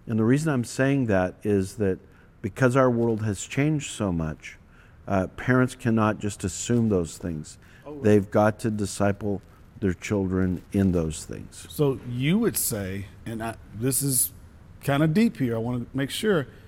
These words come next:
Speaker 2: you would say that something like evidences and apologetics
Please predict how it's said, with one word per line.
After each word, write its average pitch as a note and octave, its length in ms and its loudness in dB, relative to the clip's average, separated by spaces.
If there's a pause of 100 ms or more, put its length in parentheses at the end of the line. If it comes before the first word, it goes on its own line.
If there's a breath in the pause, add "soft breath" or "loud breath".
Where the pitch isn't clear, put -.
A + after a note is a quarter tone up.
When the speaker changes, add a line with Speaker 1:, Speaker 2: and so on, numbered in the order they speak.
(240 loud breath)
Speaker 2:
you C#3 320 0
would F#3+ 180 2
say C#3 600 2
that A#2+ 260 -6 (240)
something C#3+ 480 0
like C3 260 -2 (540)
evidences C#3 640 0
and C3 140 -2
apologetics B2+ 840 0